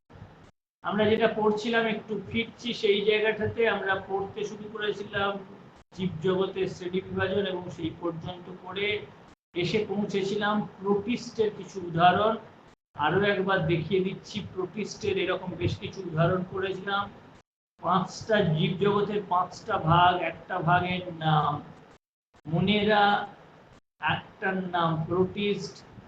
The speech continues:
একটার নাম ফানজাই বা ছত্রাক, একটার নাম প্ল্যান্টি বা উদ্ভিদ এবং আরেকটার নাম অ্যানিমেলিয়া বা প্রাণী। আমাদের অণুজীব জগতের ভাগ আছে, তোমরা দেখো সেই সবগুলো আছে, আমি সেইটার মধ্যে এসে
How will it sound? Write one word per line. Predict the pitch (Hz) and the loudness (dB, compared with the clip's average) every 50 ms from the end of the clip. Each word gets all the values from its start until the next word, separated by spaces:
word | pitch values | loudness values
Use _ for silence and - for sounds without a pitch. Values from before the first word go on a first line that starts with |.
| 156 | -8
একটার | 156 165 - - - - 185 180 180 175 175 | -8 -8 -8 -8 -6 -2 -2 0 0 -2 -4
নাম | 170 170 170 165 165 160 156 156 156 - - - - - - - - - - - | -4 -2 0 0 0 2 2 0 0 -2 -6 -12 -14 -18 -20 -20 -20 -14 -4 -2
ফানজাই | 202 208 202 208 208 202 175 190 202 196 196 190 | 0 2 2 2 2 2 2 2 4 4 6 6
বা | 180 170 165 | 4 4 4
ছত্রাক, | 156 - - - 175 165 151 - - - 180 180 170 165 | 0 -2 -2 -2 -2 -2 -4 -4 0 2 4 4 4 2
একটার | 165 156 - - - 170 165 160 - - | -2 -4 -6 -8 -10 -12 -12 -12 -12 -10
নাম | 165 156 160 160 - | -8 -8 -8 -8 -8
প্ল্যান্টি | 170 165 170 170 175 - - 185 | -8 -8 -8 -8 -10 -10 -10 -6
বা | 180 170 | -4 -2
উদ্ভিদ | 160 160 160 - - 165 165 156 160 | -2 -2 -4 -4 -2 0 0 0 0
এবং | 151 151 151 - | 0 -2 -4 -6
আরেকটার | 151 151 151 - - - 156 147 147 | -8 -10 -12 -12 -14 -14 -14 -12 -10
নাম | 143 139 143 143 - | -10 -10 -10 -10 -10
অ্যানিমেলিয়া | 156 151 156 156 151 139 135 135 143 139 - | -8 -6 -4 -4 -4 -4 -6 -6 -6 -6 -8
বা | - - - - | -10 -16 -16 -10
প্রাণী। | 147 135 123 - - - - - - - - _ _ _ _ - - _ _ _ _ - - - | -8 -8 -6 -6 -8 -12 -16 -20 -20 -20 -20 _ _ _ _ -20 -20 _ _ _ _ -20 -18 -12
আমাদের | 147 147 151 160 156 160 | -10 -6 0 2 2 4
অণুজীব | 175 190 202 202 190 - 202 185 151 - | 4 4 4 4 4 2 0 -2 0 2
জগতের | 190 190 190 190 180 190 185 160 | 2 2 4 2 2 0 -2 -4
ভাগ | 147 151 160 165 170 165 | 0 2 4 4 4 4
আছে, | 170 165 - - 214 214 208 - | 4 2 0 -2 -4 -4 -4 -6
তোমরা | 196 180 175 170 160 | -8 -8 -8 -6 -8
দেখো | 156 165 180 175 - 202 202 | -8 -8 -10 -10 -8 -6 -6
সেই | - - 175 165 | -4 -2 -2 -2
সবগুলো | 160 - 175 165 160 160 160 165 170 | -2 -2 -6 -8 -6 -6 -4 -2 0
আছে, | 165 170 165 - - 214 196 | 0 0 -2 -2 -4 -4 -6
আমি | 185 175 | -6 -8
সেইটার | - - 170 160 156 156 170 160 | -10 -6 -4 -4 -4 -4 -6 -8
মধ্যে | - - 156 156 156 156 | -8 -10 -14 -10 -6 -6
এসে | 151 143 - | -6 -6 -6